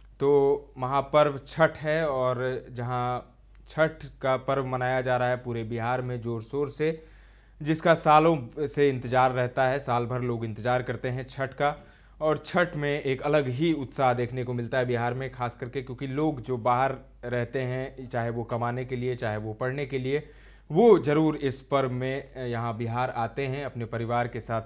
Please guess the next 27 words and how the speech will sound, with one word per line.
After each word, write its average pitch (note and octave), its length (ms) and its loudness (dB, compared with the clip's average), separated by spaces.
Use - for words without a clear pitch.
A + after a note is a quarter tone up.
छठ C#3+ 220 -4
मनाते C3+ 360 -2
हैं। C#3 220 -8
लेकिन D#3 440 2
बात D#3+ 300 2
अगर G3 160 0
सियासत C#3+ 600 -2
की E3+ 100 -4
करें A2 340 -4
तो A#2+ 100 -12
सियासत C#3+ 580 -2
भी D3 200 -4
तेज D3 340 -4
है, F#2+ 120 -12
सियासत C3 480 -2
भी C#3+ 180 -4
हो C#3 240 -2
रही C3+ 220 -2
है। B2 220 -4
छठ C3+ 260 -6
तो C#3 120 0
एक A2 180 -4
बहाना C#3+ 360 0
है, A#2 120 -2
लेकिन B2 400 -6
पीछे C#3 300 -6
से C#3+ 320 -2